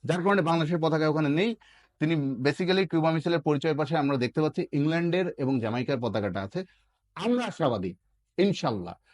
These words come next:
হয়তো ভবিষ্যতে, অদূর ভবিষ্যতে বাংলাদেশের পতাকাটাও যোগ হয়ে যাবে কিউবা মিচেল নামের পাশে।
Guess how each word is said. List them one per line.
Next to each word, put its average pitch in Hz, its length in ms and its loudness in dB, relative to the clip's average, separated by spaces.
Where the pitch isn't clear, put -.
হয়তো 175 340 0
ভবিষ্যতে, 143 500 0
অদূর 156 280 2
ভবিষ্যতে 147 460 0
বাংলাদেশের 151 420 2
পতাকাটাও 131 440 0
যোগ 123 200 0
হয়ে 123 140 0
যাবে 117 240 0
কিউবা 170 280 4
মিচেল 117 360 -2
নামের 104 320 -2
পাশে। 92 340 -10